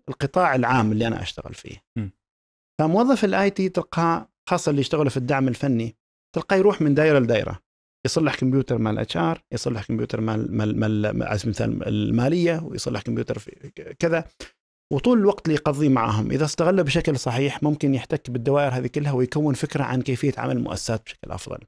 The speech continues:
Speaker 2: مم.
Speaker 1: هذا ساعدني كثير في الاستقلال بعدين بنفسي في عالم ال-، عالم الأعمال الحرة،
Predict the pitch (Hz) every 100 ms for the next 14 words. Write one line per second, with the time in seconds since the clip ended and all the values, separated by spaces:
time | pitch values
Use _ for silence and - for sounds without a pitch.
0 | 117 104 - _ _ _ - 190 202 180
1 | 196 196 180 - 190 196 196 - _ _
2 | _ _ 147 135 143 - 147 143 123 127
3 | 123 127 135 - 117 117 113 117 110 104
4 | - - - 120 113 107 101 110 95 98
5 | -